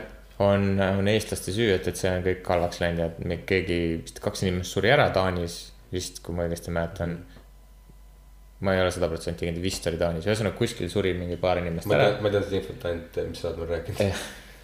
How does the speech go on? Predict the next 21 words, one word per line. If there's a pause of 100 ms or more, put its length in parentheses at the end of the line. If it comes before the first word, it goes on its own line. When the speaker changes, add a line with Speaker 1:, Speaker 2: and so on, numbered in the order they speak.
(240)
Speaker 1:
Ja,
ja
siis, (160)
ühesõnaga,
inimesed
kõik
kardavad
igal
pool
Eestis, (140)
äh,
lõhe
vastu,
sellepärast
et,
äh,
äkki, (300)
äkki
sa
sured
ära.